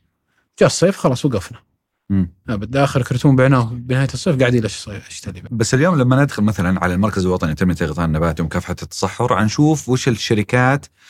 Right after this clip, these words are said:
Speaker 2: خلينا نقول، كل مرخصة لاستيراد الحطب.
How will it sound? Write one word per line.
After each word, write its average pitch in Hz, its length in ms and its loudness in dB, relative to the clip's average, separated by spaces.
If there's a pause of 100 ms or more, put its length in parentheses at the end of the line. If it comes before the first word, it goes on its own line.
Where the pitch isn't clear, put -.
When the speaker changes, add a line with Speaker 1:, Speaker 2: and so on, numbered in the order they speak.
(260)
Speaker 2:
خلينا 107 240 2
نقول، 110 120 4
كل 123 120 2
مرخصة 120 720 0
لاستيراد 98 760 2
الحطب. 76 380 -6